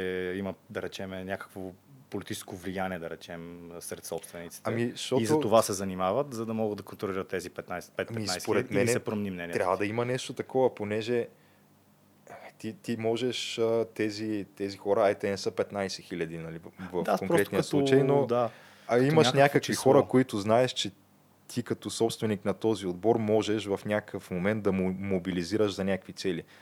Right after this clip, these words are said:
Speaker 2: Дали ще е, примерно, да отидат на някакъв национален протест, дали ще е да отидат, а,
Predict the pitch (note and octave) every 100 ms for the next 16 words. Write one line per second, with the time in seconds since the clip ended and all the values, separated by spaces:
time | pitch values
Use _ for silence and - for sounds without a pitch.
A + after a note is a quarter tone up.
0 | - G2+ G2+ G#2+ - G#2+ - G#2+ G2+ F#2+
1 | F#2+ F2+ G#2+ G2+ G2 F#2+ F#2+ F#2+ F2 E2+
2 | - F2 F#2 E2+ E2 - G2+ G2 G2 G2+
3 | G2+ G#2 F#2+ F#2 - G2 F#2 - G2 F#2
4 | F2+ F2+